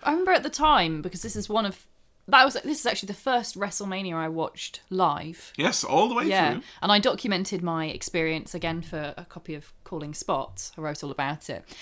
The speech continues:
Speaker 1: And I was one of the few people that thought, at the time, I th-, I wanted Roman to win.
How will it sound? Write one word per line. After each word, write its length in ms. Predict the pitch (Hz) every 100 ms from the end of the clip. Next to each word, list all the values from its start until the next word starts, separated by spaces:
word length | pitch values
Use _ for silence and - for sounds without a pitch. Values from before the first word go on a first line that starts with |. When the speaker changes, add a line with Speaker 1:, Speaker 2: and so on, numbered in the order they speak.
| - - -
Speaker 1:
And 160 | 208
I 160 | 220 262
was 160 | 254
one 140 | 214 220
of 60 |
the 80 | 190
few 160 | 247 233
people 300 | 214 185 170
that 160 | 165 -
thought, 420 | 180 165 151 - _ -
at 160 | 190
the 60 | 175
time, 280 | 233 254 190
I 60 |
th-, 200 | 170 160
I 100 | 190
wanted 300 | 180 196 180
Roman 220 | 165 160 156
to 100 | 170
win. 380 | 160 - -